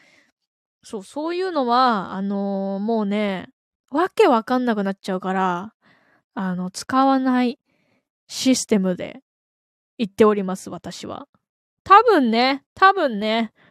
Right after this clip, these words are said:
間違ってたらすいません。<laughs> あんまり機械が詳しくないから、そうなの。下手なこと言えない、言えない、言えなくてすいません。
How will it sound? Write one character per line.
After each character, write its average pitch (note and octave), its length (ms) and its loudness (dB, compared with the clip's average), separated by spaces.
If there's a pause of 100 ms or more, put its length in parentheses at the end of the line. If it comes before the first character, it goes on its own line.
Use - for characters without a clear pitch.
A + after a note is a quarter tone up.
間 B3+ 120 0
違 - 20 0
っ - 20 -20 (240)
て - 80 -20
た B3+ 140 0
ら G#3 60 -6
す - 120 -10
い G#3 60 -4
ま A3 100 -2
せ B3 240 0
ん。 - 160 -8 (500)
<laughs> B3 120 -4 (1700)
あ D#4+ 160 2
ん F4+ 80 -2
ま F#4 140 2
り F4 80 0
機 - 160 -20
械 D4 180 0
が G#3+ 100 -2
詳 B3 220 -4
し - 80 -12
く A3 140 -6
な G#3+ 120 -2
い G#3+ 60 -4
か F#3+ 160 -6
ら、 F3+ 220 -10 (680)
そ G#3+ 300 -4
う - 20 2
な G3 160 0
の。 F3+ 180 -6
下 B3+ 140 0
手 B3 140 4
な A3 100 2
こ G3+ 100 -8
と G3+ 100 -4
言 G#3 100 0
え G#3+ 80 2
な G#3 120 2
い、 G3 80 -4 (360)
言 A#3 120 2
え A3 40 2
な G#3 180 0
い、 G3 80 -6 (220)
言 A3+ 180 -2
え A3+ 80 -4
な A3 140 -4
く - 60 -20
て - 120 -14
す - 140 -10
い F#3+ 60 -6
ま F#3+ 100 -8
せ F#3+ 180 -14
ん。 B3 140 -18